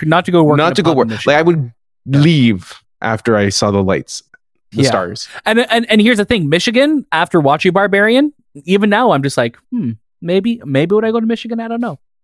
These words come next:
Speaker 1: I don't know." Um, but I think that's, I think that's also one of the things that we spoke about after watching this film was that, you know, it would have been nice to get some backstory, because when you're, when you're going like, "Oh, there's no cellular service,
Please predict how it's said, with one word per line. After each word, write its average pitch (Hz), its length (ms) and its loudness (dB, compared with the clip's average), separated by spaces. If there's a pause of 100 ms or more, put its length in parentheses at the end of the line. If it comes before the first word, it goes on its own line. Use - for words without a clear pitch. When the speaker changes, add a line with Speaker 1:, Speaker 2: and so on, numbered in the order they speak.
Speaker 1:
I 143 160 -6
don't 180 140 -6
know." 147 180 -10 (480)
Um, 127 340 2
but 202 120 0
I 254 100 2
think 294 160 0
that's, 247 260 0
I 165 100 0
think 233 160 -2
that's 196 180 0
also 170 220 -2
one 151 140 0
of 143 60 -2
the 135 60 -8
things 135 240 -2
that 123 280 0
we 135 100 -2
spoke 123 300 -2
about 123 180 0
after 113 240 -2
watching 117 300 -2
this 110 160 -6
film 110 220 -2
was 113 140 -4
that, 110 220 -2 (380)
you 131 40 0
know, 113 260 0 (300)
it 165 60 2
would 214 120 4
have 254 60 0
been 220 140 0
nice 170 180 0
to - 80 -6
get 185 160 -2
some 185 120 -2
backstory, 175 540 0
because 156 340 -4
when 135 120 -2
you're, 139 220 0
when 139 120 -4
you're 135 120 0
going 160 260 2
like, 135 160 0
"Oh, 196 160 2
there's 135 200 0
no 156 140 2
cellular 147 480 0
service, 135 480 0